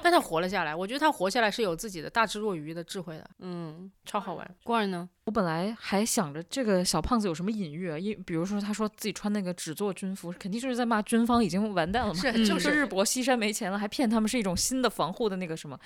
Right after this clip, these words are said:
Speaker 3: 就很讽刺。但后来想想，就是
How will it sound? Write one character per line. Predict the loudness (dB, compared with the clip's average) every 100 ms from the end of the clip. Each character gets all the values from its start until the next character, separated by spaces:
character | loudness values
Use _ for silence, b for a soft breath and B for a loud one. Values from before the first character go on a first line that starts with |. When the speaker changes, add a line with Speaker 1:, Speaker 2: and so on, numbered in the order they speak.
| B B
Speaker 3:
就 | 0
很 | 2
讽 | 2 0
刺。 | -2 -8 -10 B B B
但 | -6 4
后 | 6
来 |
想 | 6 6
想， | 6 4
就 | 2 0
是 | 2 0